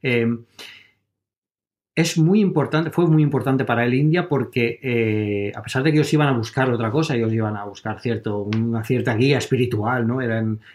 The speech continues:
eran muy místicos en aquella época, bueno, después también lo fueron, pero...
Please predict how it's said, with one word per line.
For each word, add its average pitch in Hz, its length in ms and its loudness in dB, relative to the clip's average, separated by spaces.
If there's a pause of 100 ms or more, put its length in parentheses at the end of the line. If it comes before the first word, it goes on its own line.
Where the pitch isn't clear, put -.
eran 131 180 2
muy 131 140 4
místicos 131 520 0
en 160 80 0
aquella 123 260 0
época, 139 440 -2 (280)
bueno, 107 160 -10
después 104 320 -6
también 113 200 2
lo 107 40 0
fueron, 131 420 -2 (480)
pero... 127 520 0